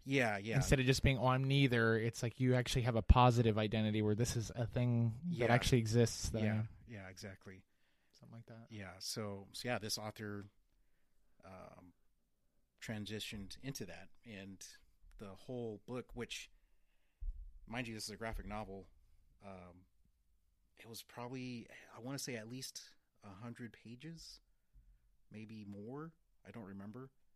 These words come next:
Speaker 1: But, uh, long story short, well, actually, no, this is just, this is gonna be a very long story. <laughs> How much time do we have?
Speaker 2: We have a long time.
Speaker 1: Okay, great.
Speaker 2: But, and feel free to talk as long as you want
Speaker 1: Yeah, yeah.
Speaker 2: about this subject. <laughs>
Speaker 1: Um,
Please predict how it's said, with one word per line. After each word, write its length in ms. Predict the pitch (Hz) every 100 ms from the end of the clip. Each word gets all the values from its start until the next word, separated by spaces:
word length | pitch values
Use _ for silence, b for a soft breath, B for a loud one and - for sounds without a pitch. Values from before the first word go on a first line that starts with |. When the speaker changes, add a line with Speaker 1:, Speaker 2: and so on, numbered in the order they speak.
| _ _ _ _ _ _ _ _ _ -
Speaker 1:
But, 280 | 95 87 - _ _ _ _
uh, 40 | _ _ _
long 280 | 104 123 135
story 320 | - 139 117
short, 420 | - 110 101 98 _ _ _ _ _ -
well, 220 | 107 104
actually, 260 | 101 - 104
no, 180 | 92
this 200 | 92 90
is 120 | 98 -
just, 240 | 95 -
this 120 | 101
is 60 | -
gonna 140 | 98
be 120 | 92
a 40 | 90
very 200 | 90 92
long 120 | 90 -
story. 280 | - 90 - -
<laughs> 0 | 240 - 254 - 254 - - - - - B B B B B
How 60 |
much 140 | 143 -
time 140 | 175
do 60 | 175
we 100 | 180
have? 160 | 190 175 - b b b
Speaker 2:
We 140 | 143 147
have 160 | 180
a 40 | 156
long 220 | 156 151
time. 300 | 151 147 127
Speaker 1:
Okay, 260 | 110 104
great. 160 | 90 92
Speaker 2:
But, 160 | 147 139
and 180 | 151 139
feel 140 | 170
free 180 | 156 180
to 80 | 147
talk 240 | 147 147
as 100 | 135
long 420 | 131 135 131 127 -
as 160 | 120
you 100 | 117
want 240 | 117 120 98 -
Speaker 1:
Yeah, 180 | 110 98
yeah. 60 | 92
Speaker 2:
about 240 | 113 113
this 260 | 117 - -
subject. 400 | - 127 113 - 147 -
<laughs> 220 | - -
Speaker 1:
Um, 300 | 117 107 190